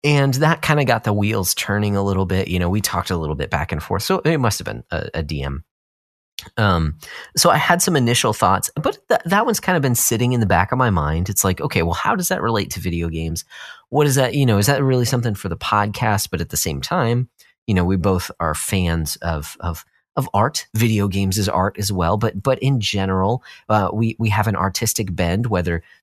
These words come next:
you know, for me, it's primarily music and, and for Nate, it's, it's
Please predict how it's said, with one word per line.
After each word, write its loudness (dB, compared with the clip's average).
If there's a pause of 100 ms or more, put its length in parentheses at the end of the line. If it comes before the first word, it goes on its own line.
(100)
you 0
know, 0
for -2
me, 4
it's -2
primarily 0
music -2
and, -4
and -2
for -6
Nate, -2
it's, -8 (220)
it's -6